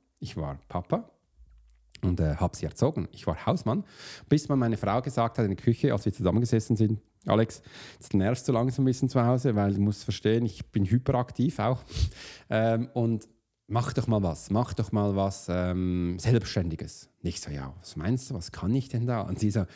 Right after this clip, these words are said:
„Mach doch Profiling, du hast das über zwanzig Jahre im Militär gemacht.“ Und ich so: „Meinst du, kann ich das?“ <laughs> Sie so, hat sich nur angeschaut und gelacht. Ich so: „Ja, könnte sein.“ Und sie so: „Alex, hast du also Pike auf gelernt? Mach doch das.“ Okay,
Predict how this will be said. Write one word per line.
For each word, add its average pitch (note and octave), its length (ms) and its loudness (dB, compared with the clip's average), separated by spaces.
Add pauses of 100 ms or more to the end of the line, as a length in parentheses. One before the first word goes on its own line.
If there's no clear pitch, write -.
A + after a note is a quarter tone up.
(380)
„Mach C3+ 280 0
doch C3 320 0
Profiling, C3 1000 4
du G#2+ 120 4
hast E3+ 240 2
das A#2 120 4
über A#2 180 -2
zwanzig G2 480 -4
Jahre E2+ 240 0
im F2 80 -2
Militär D#2+ 360 -2
gemacht.“ D#2+ 360 -6
Und F2 60 -4
ich D#2+ 100 -6
so: - 80 -6 (800)
„Meinst C#3+ 320 0
du, A#3 60 -2
kann - 240 -4
ich C#3+ 160 0
das?“ A3 260 -2
<laughs> - 340 2
Sie C#4 140 6
so, C4 160 0 (140)
hat - 180 0
sich B2+ 160 4
nur C#3+ 160 4
angeschaut C#3+ 480 0
und A#2+ 140 0
gelacht. A#2 400 0
Ich G#2+ 80 2
so: G#2 100 2 (640)
„Ja, G#2+ 540 6
könnte B3 480 4
sein.“ C#3 640 2 (420)
Und A#2+ 140 0
sie B2+ 120 2
so: B2+ 100 4
„Alex, E3+ 400 2
hast E3 160 2
du C3+ 40 4
also A#2+ 160 2
Pike C3 440 4
auf G#2+ 180 0
gelernt? G#2 720 0 (320)
Mach C3+ 340 0
doch A#2+ 160 0
das.“ D#2+ 220 -6
Okay, - 240 -2